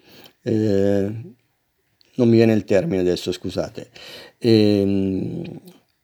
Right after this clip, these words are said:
sì, di credulonità, di, ecco, di superstizione, frutto di superstizione. Mm, invece, nel momento in cui cominciano ad affermarsi queste forme sperimentali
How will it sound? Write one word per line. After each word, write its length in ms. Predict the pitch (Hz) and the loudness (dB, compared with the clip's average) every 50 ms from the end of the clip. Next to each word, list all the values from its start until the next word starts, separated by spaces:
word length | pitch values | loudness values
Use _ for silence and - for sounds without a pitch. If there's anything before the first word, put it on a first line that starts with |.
| _ _ _ | _ _ _
sì, 220 | _ - - 127 - | _ -8 -8 -6 -4
di 120 | 107 120 123 | -2 -2 2
credulonità, 1040 | 110 143 139 139 131 123 131 131 135 127 123 131 127 117 - 143 113 90 - - _ _ _ _ _ _ | 4 6 8 8 6 6 4 4 4 4 4 4 2 2 2 2 2 0 -6 -12 _ _ _ _ _ _
di, 160 | _ 139 151 - | _ -2 -2 0
ecco, 300 | 180 147 113 - - 113 | 0 -2 -2 0 -2 0
di 140 | 110 135 139 | 2 2 2
superstizione, 1200 | - - 147 139 - 156 143 143 - - - 139 143 - - - 175 143 101 87 82 82 85 85 | 2 2 0 2 2 2 2 2 -2 0 0 0 0 0 -2 0 2 2 2 2 -2 -4 -8 -6
frutto 340 | - 123 127 120 - - | -4 -4 -4 -4 -2 -2
di 140 | 110 107 104 | -2 -2 -2
superstizione. 960 | - - 120 107 110 - - - 113 - - - 123 101 85 82 82 - - _ _ _ - - - - - _ _ _ _ _ _ - | -2 -2 2 2 2 0 0 -2 -4 -4 -2 0 0 0 0 -2 -6 -10 -16 _ _ _ -20 -20 -20 -20 -20 _ _ _ _ _ _ -8
Mm, 400 | - - - 180 - 160 - - - 208 220 - _ _ | -6 -6 -4 -4 -4 -6 -6 -6 -8 -10 -14 -18 _ _
invece, 720 | - 117 117 190 170 180 151 - - 104 98 - - _ _ _ _ _ _ _ _ _ _ | -12 -8 -4 4 4 6 6 6 4 0 0 -2 -6 _ _ _ _ _ _ _ _ _ _
nel 280 | - 120 120 120 120 120 | -2 2 2 4 4 4
momento 460 | 131 131 135 170 196 190 180 - 131 | 4 4 4 2 2 0 0 0 0
in 120 | 113 113 | 0 0
cui 300 | 113 - 123 123 107 90 | 0 0 0 0 0 0
cominciano 840 | - - 101 110 127 139 139 135 123 - 113 101 104 98 95 92 - - _ _ _ _ _ _ _ _ | -2 -2 0 4 4 6 6 4 2 0 -4 -4 -4 -4 -4 -6 -6 -10 _ _ _ _ _ _ _ _
ad 220 | - 104 107 101 | -4 -2 0 0
affermarsi 1040 | 98 98 - - - 107 98 95 101 101 104 95 78 - - - - - - - - | 0 0 -2 -4 -4 -2 -2 0 -2 -2 -2 -2 -4 -6 -10 -14 -14 -12 -12 -12 -6
queste 420 | - 92 95 - - - - 123 | -4 -4 -4 -4 -6 -6 -6 -6
forme 760 | - - 117 123 123 120 113 117 117 110 104 98 98 98 - - _ _ _ _ _ _ _ _ _ - - - _ - _ _ _ | -4 0 2 2 2 2 2 0 0 0 2 0 0 -2 -4 -6 _ _ _ _ _ _ _ _ _ -20 -20 -20 _ -20 _ _ _
sperimentali 1300 | - - - - 123 117 113 110 120 113 110 107 107 107 - - - 95 87 82 80 82 80 80 107 | -14 -14 -4 2 2 4 4 6 4 4 4 4 2 0 0 0 0 0 0 -2 -4 -8 -10 -12 -14